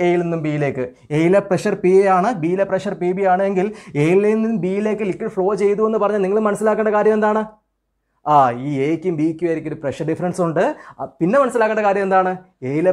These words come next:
പ്രഷർ എന്ന് പറയുന്നത് ബിയുടെ പ്രഷറേക്കാൾ എന്തായിരിക്കും? കൂടുതലായിരിക്കും. പ്രഷർ കൂടിയ ഭാഗത്ത് നിന്നും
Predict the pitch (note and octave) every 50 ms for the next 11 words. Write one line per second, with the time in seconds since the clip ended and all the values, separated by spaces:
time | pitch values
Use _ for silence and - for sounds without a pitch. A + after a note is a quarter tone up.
0 | F#3 F#3 E3+ D#3 - E3+ E3+ F3+ F3+ E3 E3+ E3 E3+ E3 E3+ F#3+ G3+ E3 D3 D3
1 | D#3+ F3 F#3 F3 F3 F3 - F#3 E3+ E3 D#3+ F3 E3+ E3 E3 E3 F3 E3+ E3 D3+
2 | E3+ F3 E3+ - _ _ _ - D3+ D3 D#3 D3 C#3+ C#3 C3 B2+ B2+ A2+ D3 C#3+
3 | B2+ A2+ - - C3+ A#2+ - D#3+ D3+ D3+ - C3+ C#3+ D#3 F#3 G#3+ G3+ F#3+ F3+ D#3+
4 | E3 E3 E3 E3+ E3 D#3+ D#3 F3 A#3+